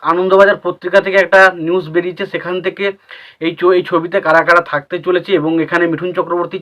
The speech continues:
ক্যারেক্টারটা কী ধরনের ক্যারেক্টার হতে চলেছে এবং তার ক্যারেক্টারটার নাম কী হতে চলেছে, সেই সমস্ত বিষয়ে কিন্তু আপডেট এসছে। তো সেগুলো নিয়ে আপনাদের সঙ্গে শেয়ার করবো। তো আশা করবো ভিডিওটা খুবই ইন্টারেস্টিং হবে।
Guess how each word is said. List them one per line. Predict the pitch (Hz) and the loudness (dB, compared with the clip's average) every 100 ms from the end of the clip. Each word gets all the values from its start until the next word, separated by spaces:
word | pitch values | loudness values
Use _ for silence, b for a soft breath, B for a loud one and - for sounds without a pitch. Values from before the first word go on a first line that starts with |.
| - | -8
ক্যারেক্টারটা | 220 226 - 262 - | -6 -4 -4 -4 -6
কী | - 165 | -6 -2
ধরনের | 165 175 165 | -2 0 -2
ক্যারেক্টার | 156 147 - 165 | -2 -4 -4 -10
হতে | 156 | -8
চলেছে | 165 170 180 196 - B B B B 151 | -6 -6 -6 -10 -10 B B B B -6
এবং | 180 | -2
তার | 185 190 | 2 4
ক্যারেক্টারটার | 175 170 185 190 | 4 2 2 2
নাম | 175 156 180 | 2 2 0
কী | 185 190 | -2 -4
হতে | 175 165 | -4 -2
চলেছে, | 180 180 | -2 -2
সেই | 190 190 | -4 -6
সমস্ত | 190 180 196 | -4 -4 -4
বিষয়ে | 180 185 185 | -4 -2 -2
কিন্তু | 190 185 | 0 0
আপডেট | 139 156 156 | 0 -2 -4
এসছে। | 156 - 214 214 _ B B B | -6 -8 -14 -14 _ B B B
তো | - | -14
সেগুলো | - 196 190 214 | -2 0 2 4
নিয়ে | 226 240 247 | 4 2 0
আপনাদের | 151 170 180 | -2 0 0
সঙ্গে | 196 190 | 0 -2
শেয়ার | 185 175 | 2 2
করবো। | 170 185 185 | 2 0 2
তো | 190 | 2
আশা | 156 185 | 2 2
করবো | 180 190 170 | 0 0 0
ভিডিওটা | 175 185 180 | 0 2 2
খুবই | 175 180 180 | 0 0 0
ইন্টারেস্টিং | 165 170 - 165 | -2 -8 -6 -4
হবে। | 165 | -2